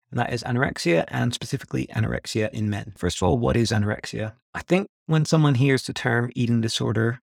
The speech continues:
or something along those lines, it's probably the one that most people think of. And it's probably the one that's most commonly depicted in any kind of visual media. And that's probably because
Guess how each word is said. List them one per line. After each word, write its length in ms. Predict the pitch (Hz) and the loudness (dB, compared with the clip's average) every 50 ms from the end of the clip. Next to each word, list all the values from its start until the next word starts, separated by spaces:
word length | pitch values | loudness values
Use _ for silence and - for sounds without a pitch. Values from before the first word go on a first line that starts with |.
| _ _ _ _ - | _ _ _ _ -2
or 120 | 123 113 | 0 0
something 260 | - - 139 131 120 | 0 0 0 0 2
along 180 | 113 113 113 110 | 0 0 0 -2
those 120 | 107 110 | -2 -2
lines, 280 | 113 113 113 127 131 - - | 0 0 0 0 -2 -4 -8
it's 120 | 113 - | -10 -4
probably 280 | - - 139 123 139 123 | 0 2 2 2 2 2
the 80 | 120 113 | 2 2
one 280 | 113 117 117 113 113 | 2 2 0 0 0
that 260 | 107 110 - - - _ _ _ _ _ - | 0 0 0 -2 -4 _ _ _ _ _ 0
most 260 | 117 107 107 107 - | 2 2 2 2 0
people 240 | - 120 113 - 120 | 0 -2 0 -2 -2
think 220 | 113 127 127 - | -2 0 0 0
of. 180 | - 80 80 - - _ _ - | 0 0 -2 -4 -8 _ _ -2
And 120 | 143 127 123 | 0 0 0
it's 120 | 123 - | 0 0
probably 240 | - 170 156 143 143 | 0 2 2 2 2
the 80 | 123 120 | 0 2
one 160 | 123 123 117 | 2 2 0
that's 160 | 117 - - | 0 -2 -2
most 180 | 123 120 - - | -2 -2 -2 -2
commonly 460 | - 120 113 110 110 110 107 110 110 | -2 0 2 2 2 2 0 0 -2
depicted 440 | 107 104 - 117 - - 123 113 104 | -2 -2 -4 -4 -4 -4 -6 -4 -4
in 120 | 110 - | -4 -4
any 160 | - 127 127 | -2 -2 -2
kind 280 | 123 - 123 117 117 113 | 0 0 0 -2 0 -2
of 160 | 113 110 104 | -4 -4 -4
visual 280 | 120 120 - 117 117 113 | -4 -4 -2 -2 -2 0
media. 340 | 113 120 127 151 156 151 - - | 0 0 2 2 0 0 -2 -6
And 180 | - - 113 107 | -6 -4 -2 0
that's 200 | 107 104 - - | 0 -2 -2 -2
probably 320 | - 117 110 107 113 110 | 0 0 0 0 -2 -2
because 520 | 104 113 - - 117 113 110 107 - - | -4 -4 -2 -2 0 0 0 -2 -4 -6